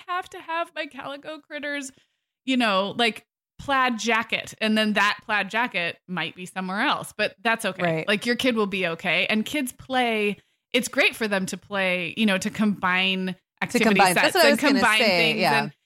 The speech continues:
Speaker 1: you know, the Matchbox cars work with the Legos, and it's, it's all gonna be fine. But I think something that was triggering for me and was probably around the time that I also had a third kid.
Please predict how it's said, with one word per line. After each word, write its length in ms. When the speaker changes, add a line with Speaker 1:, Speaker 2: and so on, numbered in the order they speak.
Speaker 1:
you 80
know, 120
the 120
Matchbox 600
cars 400
work 280
with 200
the 160
Legos, 560
and 220
it's, 340
it's 140
all 140
gonna 120
be 140
fine. 400
But 160
I 80
think 400
something 320
that 80
was 140
triggering 420
for 100
me 140
and 100
was 120
probably 340
around 300
the 80
time 300
that 120
I 140
also 360
had 160
a 60
third 440
kid. 360